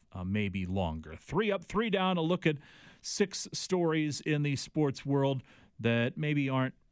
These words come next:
big enough to get their own segment or a ton of attention, but wanna get them mentioned here on the program as we get you,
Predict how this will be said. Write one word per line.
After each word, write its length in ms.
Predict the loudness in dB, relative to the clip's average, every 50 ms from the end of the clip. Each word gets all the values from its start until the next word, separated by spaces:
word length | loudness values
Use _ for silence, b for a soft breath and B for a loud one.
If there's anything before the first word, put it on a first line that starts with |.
| -8 -2
big 200 | 0 0 2 2
enough 200 | 0 0 -2 -2
to 120 | -4 -2
get 160 | -2 -2 0
their 160 | 0 0 2 2
own 200 | 2 2 0 -2
segment 540 | -2 0 0 0 0 2 0 -2 -2 0
or 180 | 0 0 0 0
a 60 | 0
ton 240 | -2 -2 -2 0 0
of 80 | 0 0
attention, 460 | 0 0 0 0 0 0 0 0 0
but 120 | 0 0
wanna 220 | 0 0 0 0 0
get 220 | 0 -2 0 0
them 180 | 0 2 2 2
mentioned 380 | 0 0 -2 -2 -2 -4 -2
here 260 | 0 0 0 0 -2 B B B B B B B B
on 240 | -2 0 0 0 0
the 60 | -2
program 580 | -2 0 0 0 0 2 0 0 0 0 -2 -2
as 400 | -2 -2 -2 -2 -2 -4 -4 -2
we 160 | -2 -2 -2
get 280 | -2 -4 -4 -2 0
you, 120 | -2 -2